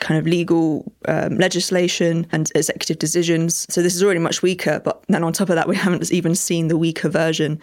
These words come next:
apparently not having this statement in place to be made upon. But there's one, one source at N G O said to me, "Well, it's, it's the other departments where we could really see the value here,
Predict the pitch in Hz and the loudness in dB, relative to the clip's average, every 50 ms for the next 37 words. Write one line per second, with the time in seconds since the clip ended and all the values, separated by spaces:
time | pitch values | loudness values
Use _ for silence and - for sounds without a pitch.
0 | - - - - - 180 160 - - 160 160 165 165 170 190 180 160 160 165 160 | -10 -12 -8 -4 -2 -2 -2 0 0 0 0 0 0 0 0 0 0 0 0 -2
1 | 160 - - - 170 - 160 156 160 160 160 - - 160 160 180 - - - - | -2 -2 -2 -2 -2 -2 -2 -2 -2 -2 -2 -2 -2 -2 -2 -2 -4 -6 -8 -8
2 | 165 - 156 156 156 156 170 165 160 165 165 165 - - 160 156 156 156 160 - | -6 -4 -2 -2 0 0 0 0 0 0 -2 -2 -2 -2 -2 -2 0 0 0 0
3 | - 160 160 - - - - - 170 165 165 151 165 165 165 - - - 170 165 | 0 0 0 -2 -6 -8 -4 -2 0 0 0 0 0 0 0 -2 -2 -2 0 0
4 | - - 170 - 165 165 160 - 160 165 165 160 - - 165 160 - - 165 160 | 0 0 -2 -2 -2 -2 0 0 2 2 0 0 -2 -2 -4 -2 -2 -2 -2 0
5 | 160 160 160 160 160 - - - - - 151 - - - - 175 180 180 165 160 | 0 2 2 2 2 0 -2 -2 -2 -2 -2 -2 -2 -2 0 2 2 2 2 0
6 | - 160 - 185 175 185 - 175 151 - - 170 170 160 160 160 - 185 170 170 | -2 -2 -2 0 0 0 0 0 -2 -2 -2 -2 -2 0 0 0 0 0 0 0
7 | 165 160 180 - - 160 156 - 160 170 175 160 160 160 - 165 180 175 185 - | 0 0 -2 -2 -4 -4 -4 -4 -2 -2 0 0 0 0 0 -2 -2 -2 -2 -2
8 | - 175 | -2 -4